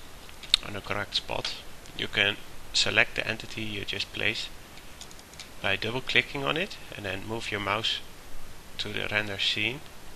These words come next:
and it's focusing on that entity. So it's, uh, yeah, waiting here.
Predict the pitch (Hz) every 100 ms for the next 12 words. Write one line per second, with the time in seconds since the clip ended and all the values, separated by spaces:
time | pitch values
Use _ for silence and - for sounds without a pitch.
0 | - - - - - - 104 104 95 -
1 | - 107 104 - 95 92 - - - -
2 | - - - - - - 95 90 87 104
3 | 101 95 - - 160 - - - - -
4 | - - - - - - - - - -
5 | 120 123 110 - - 107 104 - - -
6 | - - - - - - - - - -
7 | - - - - - - - - - -
8 | - - - - - - 107 107 104 107